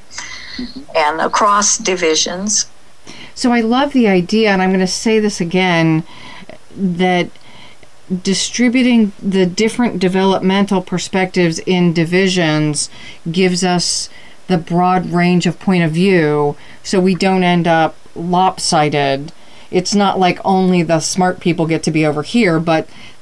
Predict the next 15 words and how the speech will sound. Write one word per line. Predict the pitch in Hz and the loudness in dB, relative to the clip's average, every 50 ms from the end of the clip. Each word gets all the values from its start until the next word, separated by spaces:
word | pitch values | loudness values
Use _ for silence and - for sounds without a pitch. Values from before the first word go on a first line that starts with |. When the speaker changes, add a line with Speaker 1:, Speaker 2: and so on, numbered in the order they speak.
| - | -4
Speaker 3:
that | - 180 180 185 180 180 - - - | 0 0 2 2 2 0 -2 -4 -8
later | 175 180 180 170 175 175 180 185 185 185 185 180 | -8 -6 -4 0 2 4 4 4 6 4 4 2
person | 175 - - - - - - 240 233 208 - 208 190 175 | 0 -2 -8 -18 -10 -4 0 0 0 2 2 2 2 2
developmental | 165 165 156 165 165 160 156 - 160 165 180 185 180 170 | 2 0 2 2 2 2 0 0 0 0 0 0 0 -2
perspective | - - 165 - - - 165 165 - - 165 156 156 | -2 -4 -6 -4 -2 -2 -2 -2 0 0 0 0 2
needs | 160 165 165 165 156 - | 2 2 2 2 0 -2
to | - 180 | -2 -2
be | 165 160 156 | 0 0 0
in | 151 151 - | 0 -2 -2
each | 170 175 165 - - - - - - - - - - - - - - - - | -2 -2 -2 -2 -4 -10 -10 -10 -14 -18 -20 -20 -20 -20 -20 -20 -20 -18 -10
part | - - 190 196 185 180 | -2 0 2 2 2 2
of | 170 151 151 | 2 0 0
the | 151 147 147 | 0 0 0
organization. | 147 143 139 147 147 143 139 143 139 135 127 - - - - - - - - - - - - - - - - - - - - - | 0 0 0 0 -2 -2 0 -2 -2 -4 -4 -6 -6 -8 -8 -10 -12 -14 -16 -18 -20 -20 -20 -20 -20 -20 -20 -20 -20 -20 -14 -8
Speaker 1:
Exactly. | 131 120 113 104 107 123 123 127 123 131 135 123 - 110 104 95 | -6 -6 -6 -6 -4 -2 -2 0 0 0 -2 -4 -4 -8 -8 -8